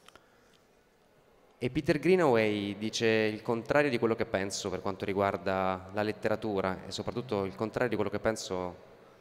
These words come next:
riguardo al lavoro di, di Gianfranco, al lavoro del, dell'autore, eh,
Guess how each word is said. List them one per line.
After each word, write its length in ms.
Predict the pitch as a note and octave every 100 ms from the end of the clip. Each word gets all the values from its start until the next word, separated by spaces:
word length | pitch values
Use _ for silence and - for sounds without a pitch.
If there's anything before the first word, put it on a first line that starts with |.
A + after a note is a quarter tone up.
| - _ -
riguardo 380 | - A2 A2 A2+
al 80 | G#2+
lavoro 320 | G#2+ A#2 B2
di, 420 | G#2+ G#2 G2+ G2+
di 220 | F#2 G2
Gianfranco, 760 | F2+ G2+ G2 F#2+ F2 E2+ - E2+ E2+ - - - - - _ _ _ _ _ _
al 100 | G2
lavoro 220 | G#2 A2+
del, 680 | A#2 A2 A2 G#2+ G#2+ G#2 F#2+ - G2
dell'autore, 1080 | A2 A2 A2+ A#2 C3+ C#3 C#3+ D3 C#3+ C3 -
eh, 760 | G#2 G2+ G2+ G2+ G2 G2 F#2+